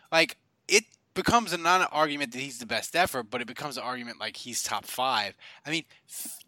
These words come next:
that, that, that two thousand eleven season is just, it's just bananas, and, like, fifty-four, almost fifty-five hundred yards. And, oh, by the way,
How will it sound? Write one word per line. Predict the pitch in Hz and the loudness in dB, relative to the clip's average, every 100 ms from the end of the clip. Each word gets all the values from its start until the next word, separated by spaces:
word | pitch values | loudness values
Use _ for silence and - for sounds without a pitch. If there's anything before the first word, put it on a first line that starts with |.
| _ - | _ 0
that, | 226 330 | 0 0
that, | 285 - | -4 -10
that | 247 247 | -8 -6
two | 262 | -4
thousand | 240 202 156 151 | 0 0 0 -2
eleven | 123 127 117 | -2 -2 -2
season | 101 107 104 | -8 -8 -12
is | - 147 | -10 -10
just, | - - 254 - - _ _ - _ _ | -4 -4 -2 -4 -8 _ _ -20 _ _
it's | - - | 0 2
just | 294 - | 4 0
bananas, | - 135 120 139 202 110 - | -2 2 4 4 2 -4 -8
and, | - 98 - | -12 -16 -2
like, | 156 - - - - _ | -2 -2 -10 -20 -20 _
fifty-four, | - - 269 - - 185 147 - - 147 170 156 123 _ _ - | -12 0 0 0 -4 -6 -8 -8 -8 -10 -8 -8 -10 _ _ -6
almost | 233 277 247 - | -2 0 0 0
fifty-five | 180 156 151 139 120 110 | -2 -2 -4 -2 -2 -2
hundred | 120 107 92 | -10 -14 -14
yards. | 92 101 - - - - | -8 -6 -8 -10 -18 0
And, | 180 - - - - | 2 2 -4 -12 2
oh, | 233 247 | 4 8
by | 214 190 | 10 10
the | 170 | 8
way, | 160 170 | 4 4